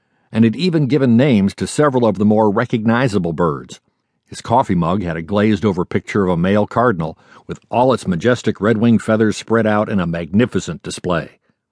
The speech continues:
Hanging in frames on the walls of Fred's den were several lithographs of Audubon prints. His desk sported three small statuettes of various songbirds. His pencil holder was shaped like a pelican, with a mouthful of pencils and pens.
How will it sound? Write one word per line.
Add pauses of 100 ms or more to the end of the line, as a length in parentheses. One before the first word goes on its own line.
(500)
Hanging
in
frames
on
the
walls
of
Fred's
den (320)
were
several
lithographs
of
Audubon
prints. (720)
His
desk
sported
three
small
statuettes
of
various
songbirds. (480)
His
pencil
holder
was
shaped
like
a
pelican, (220)
with
a
mouthful
of
pencils
and
pens.